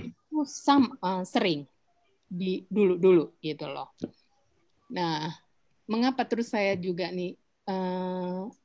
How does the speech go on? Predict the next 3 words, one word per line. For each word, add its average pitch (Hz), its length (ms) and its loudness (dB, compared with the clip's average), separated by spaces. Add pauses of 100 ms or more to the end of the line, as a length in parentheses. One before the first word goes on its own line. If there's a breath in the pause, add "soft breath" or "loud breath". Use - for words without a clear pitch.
(640)
akhirnya 190 680 -2 (240)
mengenal 190 640 -2
tarot, 202 640 2